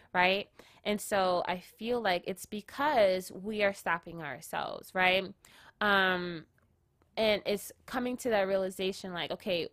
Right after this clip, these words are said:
what's causing me to stop? What's holding me up that I'm doing to myself so that I can move forward," right? Like, I feel like a lot of times we want to play the blame game and say, like,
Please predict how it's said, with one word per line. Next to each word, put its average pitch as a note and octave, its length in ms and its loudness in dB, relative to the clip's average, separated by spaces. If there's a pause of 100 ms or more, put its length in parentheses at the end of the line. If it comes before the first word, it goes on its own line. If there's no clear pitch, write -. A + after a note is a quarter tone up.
(160)
what's G#3 420 -2
causing A3+ 400 2
me A#3 120 -6
to - 140 -14
stop? F3 540 0 (340)
What's F#3 200 -8
holding G#3+ 380 -2
me G#3 180 -4
up D#3 360 -2 (1000)
that F3 200 4
I'm F#3 200 4
doing F#3 320 -2
to F#3+ 120 -12
myself E3 560 -4
so F#3+ 160 -6
that E3 140 2
I D#3+ 60 0
can D#3+ 360 -12 (100)
move F3 280 -2
forward," - 420 -2
right? F3 320 -2 (560)
Like, G#3+ 160 0
I A3+ 100 2
feel D4 140 0
like D#4 140 4
a A3 80 6
lot F#3+ 240 8
of A3 100 0
times F#3+ 500 0
we F#3+ 120 -2
want F#3 320 0 (120)
to E3+ 420 -4 (440)
play G3 220 -2
the F#3 120 -4
blame F3+ 460 -2
game G3 500 -2
and F3 160 -4
say, F3 280 -2
like, D3+ 320 -2